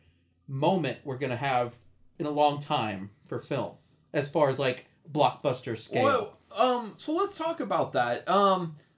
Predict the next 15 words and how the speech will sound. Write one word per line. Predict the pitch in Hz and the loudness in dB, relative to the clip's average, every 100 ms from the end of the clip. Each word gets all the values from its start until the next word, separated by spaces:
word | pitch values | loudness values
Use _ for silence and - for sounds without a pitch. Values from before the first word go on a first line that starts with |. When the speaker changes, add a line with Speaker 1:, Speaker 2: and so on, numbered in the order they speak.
| _ | _
Speaker 2:
so | - 247 | -4 -2
would | 220 180 | -2 -2
you | 262 269 | 0 0
say | 240 247 | 0 0
these | 262 202 151 | -2 -6 -2
moments, | 147 170 226 220 - - - | -2 0 -2 -2 -4 -6 -2
um, | 156 160 151 147 147 - - _ _ _ _ _ - | 2 2 2 0 -4 -8 -16 _ _ _ _ _ 0
the | 170 | 2
return | 156 190 196 | 2 2 0
of | 185 | 0
Star | 175 170 | 2 2
Wars | 170 165 | 2 -2
with | 165 | -6
Phantom | 156 165 196 151 | -4 -6 -6 -6
Menace | 107 120 156 - | -6 -6 -6 -8